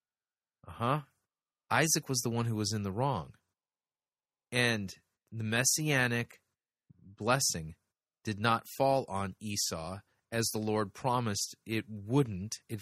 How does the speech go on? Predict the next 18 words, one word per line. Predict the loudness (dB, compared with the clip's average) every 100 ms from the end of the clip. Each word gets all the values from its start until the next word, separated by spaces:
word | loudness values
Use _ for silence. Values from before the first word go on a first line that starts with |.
| -2
falls | 2 2 2
on | 0 0
Jacob. | 2 2 0 -4
And | -6
Jacob | 0 2 2 0 0
is | -2 -2
the |
one | -2 2 2 0 -6 -14 -20 _ _ _
who | -2 0 4
fathers | 4 4 2 -2 -2
the | -6
twelve | -2 0 0 -2
tribes | 0 0 0 -2
of | 0
Israel, | 2 2 -2 -6 -10
the | -10
twelve | -2 0 2 2
sons | 4 4 4 2 -2